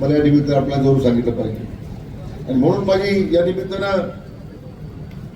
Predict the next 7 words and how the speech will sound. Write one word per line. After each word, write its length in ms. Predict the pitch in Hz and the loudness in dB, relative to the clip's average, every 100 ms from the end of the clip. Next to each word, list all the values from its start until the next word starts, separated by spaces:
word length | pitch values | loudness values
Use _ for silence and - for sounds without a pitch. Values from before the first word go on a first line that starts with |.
| - - - - - | -14 -16 -16 -14 -10
आपल्या 240 | 180 - 165 | -8 -4 -4
सगळ्यांना 280 | 170 214 202 | -4 -6 -4
सांगायचं, 400 | 170 165 156 151 | -4 -4 -4 -4
आपल्या 200 | 175 165 | -6 -6
पक्षाचं 400 | 185 - 208 175 | -6 -6 -2 2
धोरण 220 | 175 175 | 0 0
काय? 360 | 190 185 185 | -2 -2 -4